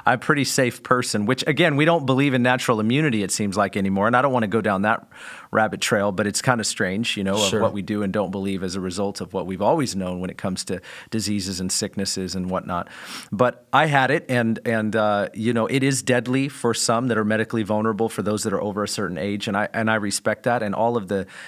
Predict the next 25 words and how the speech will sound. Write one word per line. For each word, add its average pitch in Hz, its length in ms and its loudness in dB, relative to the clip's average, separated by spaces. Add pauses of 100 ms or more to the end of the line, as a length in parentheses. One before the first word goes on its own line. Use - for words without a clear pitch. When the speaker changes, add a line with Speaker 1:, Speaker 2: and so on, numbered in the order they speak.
(140)
Speaker 1:
death 135 440 2
and 104 340 0 (280)
difficulties 131 720 0
and 101 140 -2
the 90 60 -2
pain 135 500 0
and 98 280 -6
all 131 220 2
of 120 100 -2
that 113 200 2
that - 140 -10
anybody 123 400 0
has 110 160 -2
gone 117 260 0
through, 139 240 -2
I 143 120 4
totally 156 400 0
have 117 120 0
compassion 104 540 -2
for 110 100 -8
that, 92 160 0
honestly. 131 440 0
Speaker 2:
Sure. 110 80 6
Speaker 1:
I, 143 120 4 (220)
I, - 60 -4